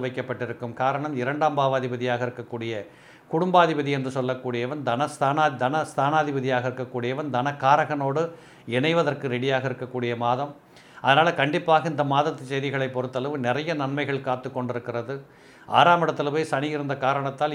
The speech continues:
எதிரிகளை வெல்லுவதற்கும், நோய்களிலிருந்து விடுபடுவதற்கும், உற்சாகமாக உங்களை மனசை பக்குவப்படுத்தி கொண்டு ஆரோக்கியமாக வாழ்ந்து காட்டுவதற்கு தேவையான,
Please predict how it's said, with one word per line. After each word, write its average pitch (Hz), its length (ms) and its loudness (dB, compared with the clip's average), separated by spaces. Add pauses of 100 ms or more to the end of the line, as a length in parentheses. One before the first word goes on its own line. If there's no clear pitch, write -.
எதிரிகளை 139 440 0
வெல்லுவதற்கும், 135 640 -4
நோய்களிலிருந்து 131 640 -2
விடுபடுவதற்கும், 131 760 -2 (540)
உற்சாகமாக 160 720 4
உங்களை 143 240 0 (100)
மனசை 147 380 0
பக்குவப்படுத்தி 135 680 -4
கொண்டு 139 180 -2
ஆரோக்கியமாக 143 760 2
வாழ்ந்து 139 380 2
காட்டுவதற்கு 131 540 -2
தேவையான, 123 580 -2